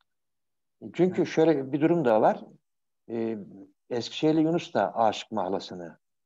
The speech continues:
Speaker 1: kullanmış. Yani mahlasında aşık geçen her şiiri aşık Yunus'a mal etmek de yanlış. Ee,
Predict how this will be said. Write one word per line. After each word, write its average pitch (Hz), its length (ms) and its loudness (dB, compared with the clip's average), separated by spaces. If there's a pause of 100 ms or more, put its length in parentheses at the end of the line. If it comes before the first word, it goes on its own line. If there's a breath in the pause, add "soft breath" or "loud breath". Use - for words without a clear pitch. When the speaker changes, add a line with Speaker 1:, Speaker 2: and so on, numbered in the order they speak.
(220)
Speaker 1:
kullanmış. 90 720 -8 (540 soft breath)
Yani 104 200 -4
mahlasında 113 720 0
aşık 113 280 -2
geçen 110 360 -4 (500 soft breath)
her 135 180 2
şiiri 113 560 -2
aşık 117 420 -2
Yunus'a 113 560 -2
mal 110 280 -2
etmek 113 580 -6 (280)
de 101 60 -8
yanlış. 95 560 -8 (920 soft breath)
Ee, 110 400 -10